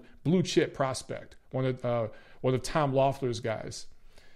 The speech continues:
Going up against Philadelphia, Tyrone Brunson, twenty-eight, seven and two, thirty-four years old, ten years older.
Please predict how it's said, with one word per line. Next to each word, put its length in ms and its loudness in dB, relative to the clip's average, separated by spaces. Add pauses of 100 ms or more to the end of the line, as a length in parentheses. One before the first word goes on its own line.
(580)
Going 240 10
up 100 8
against 480 6
Philadelphia, 920 6
Tyrone 840 6
Brunson, 600 4
twenty-eight, 600 2
seven 440 2
and 180 0
two, 300 4
thirty-four 600 8
years 180 6
old, 180 6
ten 260 2
years 240 2
older. 360 4